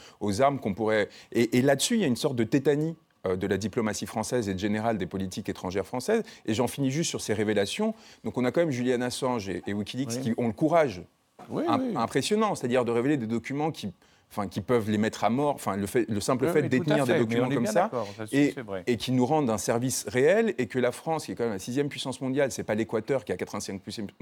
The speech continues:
Speaker 1: puissance mondiale, qui avait pris ce risque-là, n'est pas un geste de se dire : « On va l'accueillir, on va le protéger », ne serait-ce que symboliquement, c'est-à-dire, ou, ou même juste pour envoyer aux États-Unis une sorte de pichenette en disant : « Bah, voyez,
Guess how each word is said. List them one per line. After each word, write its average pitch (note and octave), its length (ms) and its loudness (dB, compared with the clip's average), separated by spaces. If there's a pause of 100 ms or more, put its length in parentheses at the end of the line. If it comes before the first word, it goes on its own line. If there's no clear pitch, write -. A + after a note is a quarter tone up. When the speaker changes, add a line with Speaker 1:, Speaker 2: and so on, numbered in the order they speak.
(120)
Speaker 1:
puissance - 300 -10
mondiale, C3+ 260 0 (220)
qui - 80 -2
avait G#2 120 2
pris - 160 -6
ce - 120 -4
risque-là, C3+ 400 0 (240)
n'est A2+ 160 2
pas D3+ 160 4
un C#3+ 100 2
geste D3+ 400 0
de A2 140 -2
se C3+ 100 -2
dire : « C3 220 2
On A2 60 -2
va A#2 120 4
l'accueillir, B2 640 2 (180)
on G2 60 -4
va A2 100 4
le G#2+ 60 -2
protéger », B2+ 560 0 (180)
ne A2 100 0
serait-ce C3+ 280 2
que A2+ 240 0 (400)
symboliquement, D3 680 2
c'est-à-dire, B2+ 300 2
ou, C#3 420 2
ou D#3 100 -4
même E3+ 200 2
juste F#3+ 180 -2
pour C3 140 0
envoyer D3 300 4
aux D3+ 60 6
États-Unis C3+ 400 2
une F3+ 60 0
sorte A#2+ 180 -2
de B2 40 2
pichenette C#3+ 540 -2
en A#2 80 0
disant : « C#3 240 0
Bah, A2 160 4
voyez, B2+ 360 2